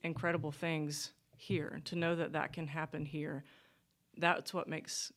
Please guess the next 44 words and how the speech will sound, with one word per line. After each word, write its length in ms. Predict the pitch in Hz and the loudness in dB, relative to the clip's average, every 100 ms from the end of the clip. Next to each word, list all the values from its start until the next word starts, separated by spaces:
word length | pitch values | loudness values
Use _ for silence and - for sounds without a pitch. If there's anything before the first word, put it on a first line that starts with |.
| _ | _
Campbell 360 | - 160 156 147 | -6 -2 0 0
really 220 | 151 147 | -2 -4
special 520 | - 147 143 151 147 147 | -6 -6 -4 -4 -6 -6
for 120 | 165 | -4
me. 180 | 143 139 | -2 0
I 40 | |
mean, 180 | 151 156 | 0 0
the 80 | 151 | 0
sky's 360 | - 160 202 | 2 4 4
the 60 | 175 | 2
limit. 300 | 160 202 - - - - - - _ - | 2 0 -2 -8 -20 -20 -20 -20 _ 2
And 100 | 175 | 4
I'll 80 | 170 | 6
tell 200 | 214 208 | 8 10
you, 100 | 185 | 8
Chris, 280 | 190 175 180 | 6 4 4
we, 180 | 175 | 2
we 160 | 170 175 | 4 4
haven't 340 | 175 190 185 | 8 8 8
even 420 | 175 170 160 156 151 - - - - _ - | 4 4 4 2 0 -8 -20 -20 -20 _ 0
reached 500 | 170 180 - - - - | 4 4 4 -2 0 2
our 120 | 156 | 2
potential, 640 | 156 160 170 165 147 - - | 2 0 0 2 2 2 2
and 180 | 170 | 6
that's 240 | 175 185 214 | 8 6 4
worth 220 | 196 185 | 0 0
investing 800 | - 160 156 - 156 147 147 - | 0 2 2 0 -2 -2 -2 -4
in, 360 | - 151 - 151 - _ | -4 -4 -4 -10 -16 _
to 100 | - | -2
be 140 | 165 165 | 4 4
a 40 | |
part 340 | 156 185 185 175 | 4 6 6 6
of 100 | 135 | 2
something 520 | - 160 160 160 151 | 0 -2 0 0 2
great 400 | 151 151 147 - - - - - - | 4 4 2 -4 -20 -20 -20 -16 0
with 220 | 170 165 | 2 4
a, 180 | 156 165 | 4 4
a 20 | |
team 300 | 160 214 202 | 4 6 6
around 420 | 160 160 180 185 | 6 6 6 6
you 160 | 185 180 | 4 4
that's 220 | 175 - | 2 2
all 220 | 170 170 | 4 6
in, 360 | 175 175 175 | 6 4 2